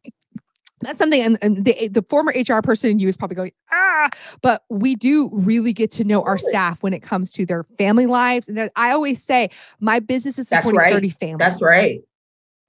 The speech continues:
Speaker 1: He, you've got to keep that in your mind. You have to,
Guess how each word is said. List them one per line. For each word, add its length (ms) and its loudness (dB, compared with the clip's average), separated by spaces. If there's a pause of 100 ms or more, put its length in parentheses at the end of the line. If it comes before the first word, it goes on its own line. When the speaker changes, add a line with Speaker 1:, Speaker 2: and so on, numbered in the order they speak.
(540)
Speaker 1:
He, 280 -4
you've 300 0
got 240 4
to 60 -2
keep 220 -4
that 200 0
in 80 0
your 120 0
mind. 540 -2
You 140 0
have 320 -4
to, 180 0